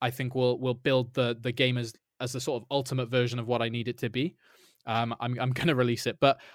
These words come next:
I'm, I'm gonna try and routinely check every now and again, you know, where I'm at on the process to, to releasing from early access. And hopefully within, when, when I'm maybe six or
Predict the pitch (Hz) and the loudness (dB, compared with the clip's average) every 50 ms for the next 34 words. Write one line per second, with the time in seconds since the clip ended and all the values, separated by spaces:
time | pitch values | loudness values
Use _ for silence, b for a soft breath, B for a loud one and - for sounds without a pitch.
0 | B - 127 135 135 - 131 135 127 127 175 175 170 165 147 - - - - _ | B 2 2 2 4 2 2 4 8 8 10 10 10 8 6 2 -2 -10 -20 _
1 | _ _ _ _ _ _ _ _ _ _ _ _ _ _ - - - 160 156 160 | _ _ _ _ _ _ _ _ _ _ _ _ _ _ -4 0 4 6 6 6
2 | 151 143 139 131 139 139 127 - - 151 147 139 131 131 123 127 - 143 123 - | 6 4 2 0 -2 -2 -2 -4 -4 -4 -4 -2 -2 -2 -2 0 0 0 0 0
3 | - - - _ - 135 120 123 131 127 123 123 123 120 127 120 120 117 120 120 | -2 -10 -16 _ -6 -4 -2 0 0 0 0 0 2 2 2 2 2 0 -4 -6
4 | 131 127 123 117 117 131 123 120 123 123 123 127 131 - _ _ _ - 131 127 | -4 -2 0 2 4 6 6 6 6 4 2 0 0 -2 _ _ _ -4 -2 -2
5 | 127 123 - 147 131 127 - - 127 123 - - - 127 131 123 - - 131 123 | -2 0 2 2 0 2 0 -2 -4 -4 -4 -2 0 0 0 0 -2 -4 -4 -2
6 | 131 131 131 123 135 127 117 135 131 127 127 127 131 - - - - 143 147 143 | 0 0 -2 -2 -4 -6 -4 -2 -2 0 0 0 0 -2 -2 -2 -2 0 0 0
7 | - - B B B B B B B B B - 117 117 117 139 135 123 - 143 | -4 -6 B B B B B B B B B -4 -2 2 2 2 2 2 0 0
8 | 131 131 120 123 127 - - _ - 123 131 127 131 127 123 123 120 123 123 - | 2 2 2 0 -2 -6 -12 _ -4 -2 0 2 2 2 2 0 -4 -6 -8 -12
9 | _ _ _ _ _ - 135 135 139 - 139 143 147 143 139 139 139 139 127 127 | _ _ _ _ _ 0 2 2 2 2 0 0 0 2 2 0 0 0 0 -2
10 | 120 - - 156 135 - - - 123 120 120 120 127 127 | -4 -2 -4 -4 -4 -4 -4 -4 -2 -2 -2 -2 -4 -8